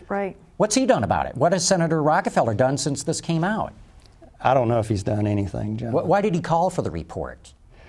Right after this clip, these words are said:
Speaker 1: Well, I can tell you that we met with his office, uh, many, many times,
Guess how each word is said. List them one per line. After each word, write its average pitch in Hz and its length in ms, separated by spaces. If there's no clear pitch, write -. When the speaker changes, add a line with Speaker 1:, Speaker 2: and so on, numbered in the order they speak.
Speaker 1:
Well, 202 180
I 190 80
can 196 160
tell 202 160
you 190 160
that 180 160
we 180 120
met 175 200
with 180 200
his 170 200
office, 165 640
uh, 170 220
many, 175 300
many 165 240
times, 160 560